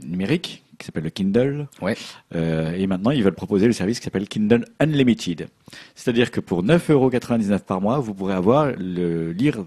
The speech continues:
Speaker 1: de façon illimitée les livres proposés sur Kindle.
Speaker 2: D'accord. En
Speaker 1: Donc,
Speaker 2: France, donc.
Speaker 1: peu, euh, oui, oui, je, c'est partout, en fait.
Speaker 2: D'accord,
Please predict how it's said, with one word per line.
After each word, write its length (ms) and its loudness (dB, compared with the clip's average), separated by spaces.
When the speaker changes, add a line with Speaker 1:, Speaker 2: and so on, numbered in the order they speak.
Speaker 1:
de 80 -6
façon 360 -12
illimitée 420 -2
les 140 -4
livres 400 0
proposés 580 -6
sur 300 -8
Kindle. 400 -4
Speaker 2:
D'accord. 340 -4
En 60 -2
Speaker 1:
Donc, 100 6
Speaker 2:
France, 200 2
donc. 220 -8
Speaker 1:
peu, 180 4
euh, 640 10
oui, 180 10
oui, 300 6
je, 240 6
c'est 140 -2
partout, 340 -6
en 60 -18
fait. 100 -8
Speaker 2:
D'accord, 320 -6